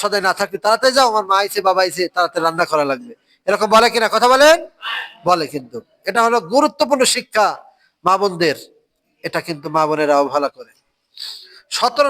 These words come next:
নম্বর, সন্তানদের লালন পালনে অবহেলা না করা। সন্তান আছে তাদেরকে অবহেলা করা যাবে না, লালন পালনে সুন্দরভাবে লালন পালন করতে হবে। এই হলো সতেরোটি হক স্ত্রীর কাছ থেকে স্বামী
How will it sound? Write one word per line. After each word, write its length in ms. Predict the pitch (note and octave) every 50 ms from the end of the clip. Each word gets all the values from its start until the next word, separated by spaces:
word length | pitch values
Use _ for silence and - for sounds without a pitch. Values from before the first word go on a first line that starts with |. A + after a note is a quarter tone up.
| C4 B3
নম্বর, 280 | G#3+ G3+ F#3+ F3+ D3+ C3 - _ _ _ _ _ _ _ _ -
সন্তানদের 580 | - A#3+ C4 A#3+ G#3 B3+ B3 A#3 G#3 A#3+ A3 G3+ G3
লালন 260 | G3 G3 G#3 A3+ A3+ G#3 F3+ -
পালনে 300 | G3 F#3+ F#3+ F#3 F3+ F3 E3 - - E3
অবহেলা 360 | E3 F3+ D#3+ D3 E3 E3 D#3+ D3+ D3+
না 80 | C#3+ C#3 - -
করা। 200 | C3 A#2+ A2+ G#2+ G#2+ _ _ _ _ _ _ _ _ _ _ _ -
সন্তান 420 | - - G#3 G#3 F#3+ - G#3 G3+ G3 F#3+
আছে 160 | F#3 - C4 C4+ C4 A3+
তাদেরকে 380 | G3 G3 A3 A3 - - C4+ C#4+ D#4 C#4+ - - F3
অবহেলা 320 | F3 E3+ E3 G3 G#3 G3+ D#3+
করা 140 | F#3 F3+ F3 D#3+
যাবে 140 | E3 D3+ D3+
না, 80 | C#3 C#3+ D#3+
লালন 220 | F3+ F#3+ F#3+ F#3 E3 -
পালনে 280 | F3 F3 G3 G#3+ B3+ D4 E4 - _ _ _ _ _ _ -
সুন্দরভাবে 680 | - - B3+ B3 A#3+ B3+ B3 G#3 D#3 D#3+ F#3+ G3 G3 F#3 E3+ E3 - E3+
লালন 180 | E3+ E3+ E3 C#3+
পালন 160 | D#3 D3+ D3 C#3 -
করতে 180 | D3 - - C3 B2+
হবে। 180 | B2+ A#2 A2+ - _ _ _ _ _ _ _ _ _ _ -
এই 120 | A#3+ C4 A3+
হলো 140 | B3+ B3+ B3 A3+ -
সতেরোটি 420 | - A3+ A3 - A3 G#3+ F3+ F3+ G3 D#3+
হক 200 | F#3+ G3 F#3 E3+ - - - - _ _ _ _ _ -
স্ত্রীর 380 | B3+ C4 - - - C4 B3 - -
কাছ 120 | A#3+ A3+ A3 - -
থেকে 160 | - A3 G#3+ G3+ -
স্বামী 200 | - G#3 G3